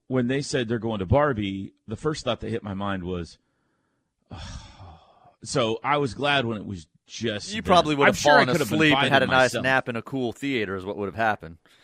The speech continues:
Speaker 1: I'm sure I could have invited myself, and they would have probably been okay with that. But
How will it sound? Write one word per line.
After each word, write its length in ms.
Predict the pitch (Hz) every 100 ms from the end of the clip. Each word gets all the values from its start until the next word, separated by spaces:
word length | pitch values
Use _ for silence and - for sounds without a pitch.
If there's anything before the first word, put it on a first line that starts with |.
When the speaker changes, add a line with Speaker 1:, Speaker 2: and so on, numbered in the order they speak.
| _
Speaker 1:
I'm 80 | 302
sure 200 | - -
I 40 | 214
could 120 | 190
have 100 | 131
invited 540 | 113 107 127 139 107
myself, 640 | 98 92 - 131 117 98 104
and 120 | 98
they 120 | 98
would 140 | 90 87
have 100 | - _ _ _ _ _
probably 600 | - 117 117 107 85 92
been 160 | 80 85
okay 360 | 78 - 120
with 160 | 95 82
that. 220 | 82 80 _
But 220 | 104 98